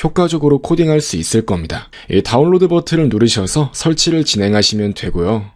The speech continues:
이제 이 데브 씨뿔뿔이 설치가 되었다고 가정을 하고 컴파일 옵션 설정하는 방법에 대해서 말씀을 드릴게요. 자, 기본적으로 우리는 씨뿔뿔 십일 버전으로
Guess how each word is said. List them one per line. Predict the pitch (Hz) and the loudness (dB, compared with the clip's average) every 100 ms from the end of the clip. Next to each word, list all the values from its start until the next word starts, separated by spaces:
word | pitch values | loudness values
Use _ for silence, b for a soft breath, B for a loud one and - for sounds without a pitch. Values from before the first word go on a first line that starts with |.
| _ | _
이제 | - 95 104 98 139 - | -4 0 2 4 4 2
이 | 98 101 | -2 -4
데브 | - 113 123 | 0 0 2
씨뿔뿔이 | 139 151 - 143 131 - 104 160 175 | 0 0 0 2 2 0 2 2 2
설치가 | 190 185 - 175 170 | 0 0 0 0 0
되었다고 | 156 - 117 143 - 95 80 - - | -2 0 2 2 -2 -4 -6 -12 -10
가정을 | - 131 104 98 98 | -6 0 0 0 0
하고 | 151 151 101 101 170 - - b b | -2 2 2 2 0 -8 -20 b b
컴파일 | - 196 - 202 180 | 0 0 2 2 2
옵션 | 113 - 160 | 0 0 -2
설정하는 | 151 160 151 151 147 135 | 0 0 0 2 2 2
방법에 | 110 107 110 110 | 0 0 2 2
대해서 | 104 101 95 90 156 180 - | 2 2 0 0 0 0 0
말씀을 | 95 - 110 104 | -4 -2 0 0
드릴게요. | 95 98 110 - 85 90 139 - _ _ _ _ B B B B | 0 0 0 0 -2 -2 -4 -8 _ _ _ _ B B B B
자, | - 101 90 | 0 0 0
기본적으로 | - 120 151 160 127 107 156 131 | 0 2 2 2 0 2 -2 -2
우리는 | - 113 135 117 143 95 92 | 0 2 4 4 4 2 -2
씨뿔뿔 | - 190 196 190 190 185 175 175 | -2 -2 0 2 2 2 2 4
십일 | - 220 226 220 | 2 0 0 2
버전으로 | 151 127 113 95 135 | 2 2 0 0 -2